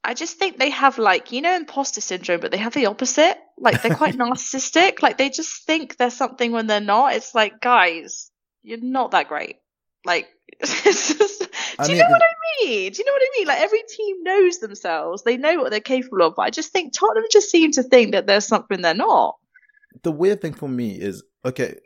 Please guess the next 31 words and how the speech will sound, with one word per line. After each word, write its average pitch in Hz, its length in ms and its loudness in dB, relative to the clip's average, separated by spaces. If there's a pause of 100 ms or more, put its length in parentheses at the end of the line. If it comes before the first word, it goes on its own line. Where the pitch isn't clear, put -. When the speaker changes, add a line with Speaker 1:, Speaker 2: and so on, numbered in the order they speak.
(120)
Speaker 2:
it, 135 180 -8
it 139 180 -8
might 135 360 -4
probably 135 320 -6
get 113 180 -8
worse 110 420 -6
now 104 160 -10
they've 95 200 -10
got - 180 -12
Conte - 320 -14
in. 90 260 -12 (680)
Because 123 260 -8
Conte, 165 400 -2
for 113 160 -6
me, 117 140 -2
Speaker 1:
Yeah. 285 200 2
Speaker 2:
undoubtedly, 233 680 0
top, 147 180 -4 (160)
top 170 220 0
five 135 260 0
manager 107 380 -6
in 90 120 -10
world 90 280 -8
football, - 400 -18
right? 92 340 -10 (960)
And 127 180 -2
then 139 200 0
he 165 400 -6
comes 131 320 -4
into, 110 500 -8
uh, 104 320 -8